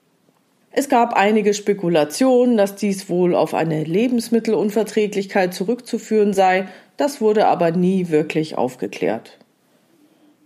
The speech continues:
Naja, und dieses Akutmittel musste meine Mutter dann fast dauerhaft über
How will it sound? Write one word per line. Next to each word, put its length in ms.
Naja, 280
und 260
dieses 400
Akutmittel 880
musste 300
meine 240
Mutter 280
dann 200
fast 440
dauerhaft 640
über 600